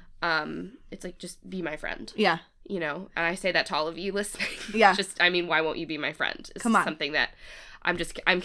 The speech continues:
Speaker 1: <laughs> I'm confused.
Speaker 2: <laughs>
Speaker 1: Um, I have met some nice cats. Um,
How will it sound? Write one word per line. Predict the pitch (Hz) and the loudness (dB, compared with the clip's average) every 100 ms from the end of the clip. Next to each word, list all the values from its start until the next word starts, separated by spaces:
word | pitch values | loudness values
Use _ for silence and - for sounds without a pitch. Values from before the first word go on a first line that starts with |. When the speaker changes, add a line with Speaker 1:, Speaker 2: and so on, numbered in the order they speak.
| - | -2
Speaker 1:
<laughs> | - | -6
I'm | 214 202 | -4 -2
confused. | - 185 - 180 - - | -4 -8 -4 -4 -6 4
Speaker 2:
<laughs> | 294 - 587 302 277 - | 6 8 8 8 6 6
Speaker 1:
Um, | - 175 170 - - - | 8 8 6 -2 2 8
I | 254 | 10
have | 294 285 | 10 6
met | 302 | 4
some | 294 | 6
nice | 269 202 - | 8 8 6
cats. | 151 - - 180 | 2 2 0 0
Um, | 165 | 2